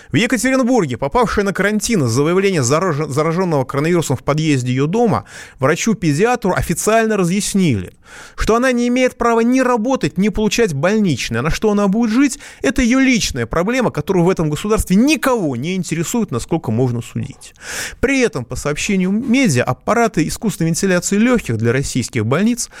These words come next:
закупали через подставных лиц по завышенной, э, более чем в одна целая семь десятых раза цене. При этом в ряде случаев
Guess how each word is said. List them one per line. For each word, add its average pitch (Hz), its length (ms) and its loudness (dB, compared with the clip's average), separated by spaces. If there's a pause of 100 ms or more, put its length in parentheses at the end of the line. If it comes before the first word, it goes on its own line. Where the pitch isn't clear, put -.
(220)
закупали 220 520 2
через - 260 -6
подставных 190 600 0
лиц 247 280 0 (300)
по 175 100 2
завышенной, 202 680 0
э, 156 140 -2 (100)
более 202 280 2
чем 170 200 0
в 156 40 2
одна 151 180 -2
целая 190 300 0
семь 165 240 0
десятых 143 400 -2
раза 151 300 0
цене. 139 440 0 (400)
При 220 140 2
этом 214 220 0
в 151 80 0
ряде 208 240 2
случаев 233 240 -4